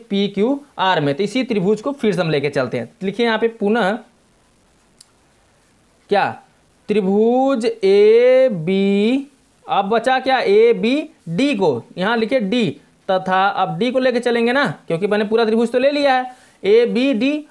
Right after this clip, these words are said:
और फिर पीक्यूएम को, तो लिखिए त्रिभुज पीक्यूएम से या, यही लिखे से या में, ठीक है। तो चलिए,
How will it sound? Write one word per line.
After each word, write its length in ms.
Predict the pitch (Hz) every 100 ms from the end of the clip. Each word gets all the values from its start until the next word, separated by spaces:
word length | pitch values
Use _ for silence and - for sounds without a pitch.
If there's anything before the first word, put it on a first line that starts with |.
| -
और 80 | 185
फिर 240 | 226 240 240
पीक्यूएम 1120 | - 220 247 233 202 220 294 294 _ 202 196 165
को, 200 | 160 156
तो 160 | -
लिखिए 200 | 180 214
त्रिभुज 580 | 214 185 160 165 202 240 247 _ _ _ _
पीक्यूएम 1600 | 170 180 190 190 185 - 139 127 123 151 - _ - 135 123 147 - _ _ _ _ _ _ _
से 540 | - - 165 143 147 -
या, 340 | 143 135 127 - _ _ _ - _ _ _ -
यही 240 | 240 208
लिखे 320 | 185 135 196
से 300 | 214 - 175
या 180 | 190 196
में, 240 | 147 139 123 _ -
ठीक 120 | 233
है। 160 | 240 - - _
तो 60 | 214
चलिए, 380 | 214 202 127